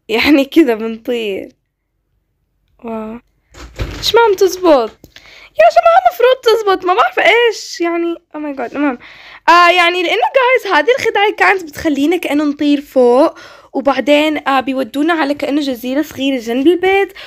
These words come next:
وبتكون كذا البيت مبين كذا كأنه بيطفو بالسماء، وجنبه هذيك الجزيرة كمان بالسماء. فممكن الصندوق موجود بهذيك السماء، السماء. يعني ما بعرف جايز كيف، وين، ما بعرف. المهم،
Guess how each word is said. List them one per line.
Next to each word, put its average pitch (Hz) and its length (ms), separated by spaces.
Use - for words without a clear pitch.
وبتكون 302 420
كذا 262 220
البيت 247 460
مبين 254 440
كذا 226 340
كأنه 254 260
بيطفو 262 360
بالسماء، 220 640
وجنبه 262 420
هذيك 240 340
الجزيرة 214 500
كمان 208 300
بالسماء. 196 500
فممكن 427 560
الصندوق 359 420
موجود 370 380
بهذيك 339 580
السماء، 269 640
السماء. 302 580
يعني 359 320
ما 415 80
بعرف 554 220
جايز 415 420
كيف، 330 680
وين، 320 720
ما 285 140
بعرف. 554 360
المهم، 370 380